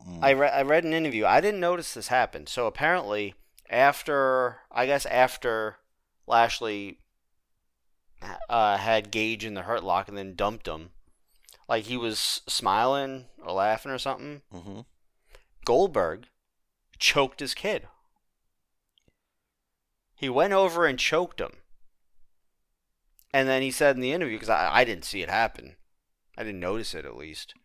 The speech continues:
Speaker 2: Thought he was just checking on him.
Speaker 1: Yeah.
Speaker 2: Um, he said, he said in the interview that, you know, he saw he was smiling, and he had to, he had to have him get rid of that smile.
Speaker 1: Oh, good on Goldberg.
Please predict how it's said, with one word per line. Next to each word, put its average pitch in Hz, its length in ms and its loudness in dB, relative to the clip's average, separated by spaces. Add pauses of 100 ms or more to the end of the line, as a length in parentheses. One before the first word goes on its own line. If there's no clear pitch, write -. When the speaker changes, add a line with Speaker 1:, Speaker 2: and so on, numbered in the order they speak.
(720)
Speaker 2:
Thought 120 80 -6
he 101 80 -4
was 80 80 -12
just 78 120 -8
checking 107 280 -6
on 73 120 -8
him. 65 140 -20 (500)
Speaker 1:
Yeah. 147 240 8
Speaker 2:
Um, 85 120 -4
he 120 100 -10
said, 165 300 4
he 147 160 -6
said 202 180 6
in 175 60 -2
the 180 80 -2
interview 143 440 -2 (300)
that, 120 460 4 (520)
you 127 80 -6
know, 117 120 -2
he 123 180 -6
saw 147 220 8
he 139 120 0
was 131 120 -2
smiling, 120 580 6 (560)
and 127 160 2
he 123 80 2
had 123 200 8
to, 123 360 0
he 127 280 -6
had 127 120 4
to 123 80 -4
have 117 180 2
him 117 60 -8
get 113 120 -2
rid 110 140 -2
of 101 60 -4
that 98 140 -4
smile. 87 340 -6 (140)
Speaker 1:
Oh, 143 1600 12
good 202 200 8
on 214 220 8
Goldberg. 131 600 4